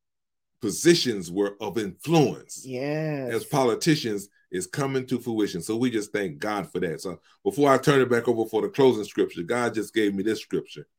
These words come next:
Speaker 1: which is
Speaker 2: Mm.
Speaker 1: First Peter two fifteen.
Speaker 2: Mm-hmm.
Speaker 1: It says, "For so is the will of God,
Speaker 2: Mm.
Speaker 1: that with well-doing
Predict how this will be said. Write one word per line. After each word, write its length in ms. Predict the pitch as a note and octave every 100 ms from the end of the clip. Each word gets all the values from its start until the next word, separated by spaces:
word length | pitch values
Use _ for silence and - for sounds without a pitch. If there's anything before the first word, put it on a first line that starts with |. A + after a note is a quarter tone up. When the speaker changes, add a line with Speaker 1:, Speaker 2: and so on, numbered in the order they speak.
| _ _
Speaker 1:
which 440 | C#3+ E3+ F3+ D3 B2
is 120 | -
Speaker 2:
Mm. 40 |
Speaker 1:
First 300 | C#3 C3 B2+
Peter 240 | C3+ B2 G2+
two 260 | - A#2+ -
fifteen. 500 | G#2 - G#2+ E2+ - _
Speaker 2:
Mm-hmm. 520 | C#3+ C#3 C#3+ C3+ C#3 G3+ - _ _ _ - - -
Speaker 1:
It 100 | G#2+
says, 520 | - A#2+ G#2+ - - _ _ _ _ -
"For 220 | C#3+ C#3
so 460 | - F#3+ G3 G3
is 200 | B2+ A#2
the 120 | G2 G2
will 280 | A2+ C#3+
of 140 | D3 A#2+
God, 320 | A2 F2+ D#2+ - - _ _ _ -
Speaker 2:
Mm. 480 | C#3+ E3+ D#3 C#3 B2
Speaker 1:
that 140 | F#2+ A2+
with 260 | A#2+ -
well-doing 840 | G2 D3 F#3+ F#3 D3+ F3+ G#2+ -